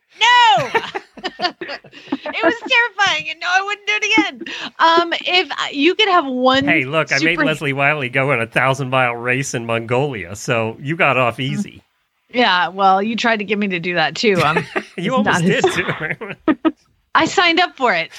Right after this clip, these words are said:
Speaker 1: Mon-, the Mongolian Derby, they're like, "Why are you signing up?" And, um, my answer legit was, "I don't know.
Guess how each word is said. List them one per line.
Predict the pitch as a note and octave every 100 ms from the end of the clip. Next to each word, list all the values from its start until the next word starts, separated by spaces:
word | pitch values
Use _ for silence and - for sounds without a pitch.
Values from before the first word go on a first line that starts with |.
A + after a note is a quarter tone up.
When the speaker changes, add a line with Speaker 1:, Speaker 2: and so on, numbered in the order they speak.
| A#3+
Speaker 1:
Mon-, | A#3 A3 A3
the | A#3+
Mongolian | A#3+ A#3+ A#3+ B3 A#3
Derby, | A#3+ A3+
they're | A#3+
like, | A3+ G#3
"Why | G3
are | A3
you | B3+
signing | C#4 C#4+ C#4 D4
up?" | D4+ A#3
And, | F#3+
um, | F#3 E3 G#3
my | G3+
answer | F#3 G#3 A3+ A3 G3
legit | G3 F#3 G3+ F3
was, | G3 D#3 -
"I | D#3
don't | G3 G#3 G#3+
know. | A#3 F3+ E3